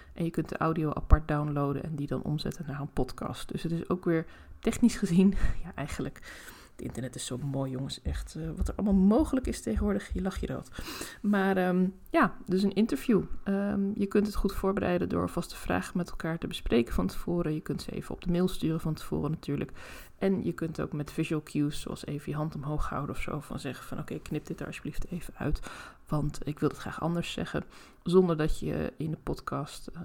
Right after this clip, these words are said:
dat allemaal hoeft terug te horen. Dus ja, ik vind, eh, ook een interview een hele waardevolle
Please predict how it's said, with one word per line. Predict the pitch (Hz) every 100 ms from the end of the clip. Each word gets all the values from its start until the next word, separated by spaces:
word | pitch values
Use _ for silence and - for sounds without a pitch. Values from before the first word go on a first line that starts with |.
| 160
dat | 151 151
allemaal | - 160
hoeft | 143 -
terug | 240 -
te | 151
horen. | 135 139 131 - - - - - - - - - - -
Dus | 190 190
ja, | 185 -
ik | 185
vind, | - 190 196 202
eh, | 190
ook | 180 -
een |
interview | - 220 214 170 -
een | 165
hele | 180 170
waardevolle | 175 156 160 -